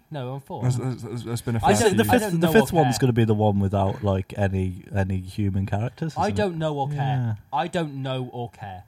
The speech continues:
Speaker 3: Mm.
Speaker 1: Uh, he also did, yeah, Bad Boys, Bad Boys Two.
Speaker 3: Didn't you
Speaker 1: He's
Speaker 3: walk
Speaker 1: gonna do
Speaker 3: out
Speaker 1: Bad
Speaker 3: of
Speaker 1: Boys
Speaker 3: Dark
Speaker 1: Three.
Speaker 3: Side of the Moon, or did you watch the whole thing?
Speaker 1: I've, I've seen the whole thing.
Speaker 3: Why do you do that to yourself?
Speaker 1: Because I have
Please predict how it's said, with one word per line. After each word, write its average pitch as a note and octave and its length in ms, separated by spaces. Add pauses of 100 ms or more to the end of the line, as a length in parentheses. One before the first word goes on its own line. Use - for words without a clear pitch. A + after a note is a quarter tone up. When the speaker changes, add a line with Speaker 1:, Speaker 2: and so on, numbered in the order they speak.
Speaker 3:
Mm. A#2 280
Speaker 1:
Uh, C3 220
he C3+ 100
also C3+ 160
did, A#2 160
yeah, C3+ 140
Bad C#3 260
Boys, D3+ 400
Bad B2+ 160
Boys A2+ 320
Two. C#3 140
Speaker 3:
Didn't A3 200
you A3 140
Speaker 1:
He's G3 60
Speaker 3:
walk F#3+ 240
Speaker 1:
gonna - 0
do G3 60
Speaker 3:
out F3 180
Speaker 1:
Bad - 20
Speaker 3:
of G2 60
Speaker 1:
Boys F#2 80
Speaker 3:
Dark G2 160
Speaker 1:
Three. - 80
Speaker 3:
Side F#2+ 160
of F#2 100
the F#2+ 80
Moon, F#2 100
or F#2 100
did G2+ 140
you A2+ 80
watch A2 220
the G2+ 80
whole G2+ 160
thing? G2+ 200
Speaker 1:
I've, D#3 220 (160)
I've B2 140
seen C3 140
the A#2 60
whole G#2+ 120
thing. G#2 320
Speaker 3:
Why A#2+ 160
do C#3 100
you A2+ 60
do A2+ 140
that C#3 180
to - 100
yourself? B2+ 280 (340)
Speaker 1:
Because A#2 500
I A2 460
have G#2 320